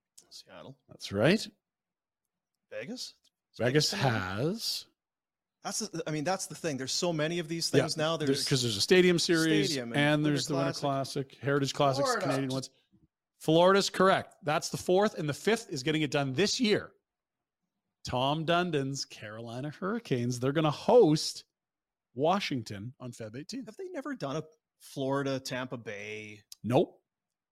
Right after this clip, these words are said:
Speaker 2: And I understand, uh, it'd be a little more difficult with the climate, but
Speaker 1: But they have those, where do they have the one? In, uh, Lake Tahoe? Neutral, kind of
Speaker 2: Yeah,
Speaker 1: neutral
Speaker 2: they
Speaker 1: sites?
Speaker 3: Yeah, how'd it go?
Speaker 2: Tahoe, though.
Speaker 3: <laughs> How'd it go?
Speaker 1: But that's what I mean.
Speaker 2: <laughs> They had to push the ice time back
Speaker 1: Yeah.
Speaker 2: three hours from glare.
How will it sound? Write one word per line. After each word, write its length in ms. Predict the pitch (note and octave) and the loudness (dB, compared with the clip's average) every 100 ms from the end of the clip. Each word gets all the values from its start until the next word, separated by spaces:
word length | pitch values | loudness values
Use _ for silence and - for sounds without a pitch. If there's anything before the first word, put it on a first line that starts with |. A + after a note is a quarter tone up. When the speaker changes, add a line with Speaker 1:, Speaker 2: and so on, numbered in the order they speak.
| - | -2
Speaker 2:
And 140 | C3+ | 2
I 100 | D3 | 2
understand, 580 | C#4 D4+ - D#4+ C4+ D4 | 4 2 0 0 0 0
uh, 40 | A#3+ | 0
it'd 140 | A#3+ | 0
be 80 | C4 | 0
a 60 | F#3+ | 0
little 160 | B3 | -2
more 120 | G4+ F4+ | -4 -4
difficult 340 | F#4 - D#4+ | -6 -4 -6
with 80 | E4+ | -6
the 40 | |
climate, 360 | - A#3+ C#3 F#2 _ _ | -4 0 0 -2 _ _
but 240 | B2+ C#3 _ _ _ _ _ _ _ _ | -6 -6 _ _ _ _ _ _ _ _
Speaker 1:
But 80 | F4+ | -12
they 120 | A4 | -6
have 200 | F#3+ C#3+ | -4 -4
those, 360 | C3+ C#3 C3+ - D3+ | -4 -6 -4 -4 -6
where 260 | F3+ G3+ | -6 -4
do 80 | G3+ | -2
they 140 | E3+ D#3 | 0 2
have 160 | D3+ | 2
the 80 | C#3 | 0
one? 180 | C3 A#2 | -2 -2
In, 300 | A#2 A#2+ B2+ | -4 -4 -4
uh, 420 | B2 A#2 G#2+ G2+ - _ - | -4 -4 -6 -10 -14 _ -10
Lake 180 | D3 E3 | -8 -6
Tahoe? 640 | - E3+ F#3+ G#3 C4 C4 - | -2 0 0 -2 -4 -10 -10
Neutral, 480 | E3 G3 G3 F#3+ F#3+ - | -8 -4 -2 -2 -4 -4
kind 160 | F3+ | 2
of 60 | A2+ | 4
Speaker 2:
Yeah, 100 | A#2+ E3 | 4 4
Speaker 1:
neutral 60 | G#3+ | 2
Speaker 2:
they 80 | F3+ F#3+ | 0 0
Speaker 1:
sites? 140 | F3 | 6
Speaker 3:
Yeah, 80 | F3 | 10
how'd 220 | E3 F#3 F#3 | 12 12 12
it 80 | |
go? 320 | E3 F#3+ F3+ D3+ | 12 12 12 12
Speaker 2:
Tahoe, 140 | F3 | 8
though. 320 | F3+ F3 A3+ - | 2 0 -2 0
Speaker 3:
<laughs> 60 | |
How'd 200 | C4 B3 | 6 8
it 120 | A3 | 8
go? 300 | A3 A3 A3 - | 10 10 12 10
Speaker 1:
But 80 | - | 6
that's 120 | A3+ | 4
what 120 | A3 | 4
I 20 | F#3+ | 2
mean. 140 | G#3 - | 0 -4
Speaker 2:
<laughs> 160 | - D3 | -2 4
They 80 | |
had 120 | D#3+ E3 | 4 4
to 60 | |
push 280 | C#3 G3+ G3+ | 4 4 4
the 100 | E3+ | 4
ice 160 | F3 A3 | 4 2
time 200 | E4 B3+ | 0 0
back 200 | D3+ D3 | 0 0
Speaker 1:
Yeah. 40 | |
Speaker 2:
three 240 | C3 G3 F#3+ | 0 2 4
hours 380 | G3 G#3 E3+ - | 4 6 4 2
from 160 | F#3+ | -2
glare. 480 | C#3+ F3+ G#3+ B2+ D#2+ | 0 2 2 0 -4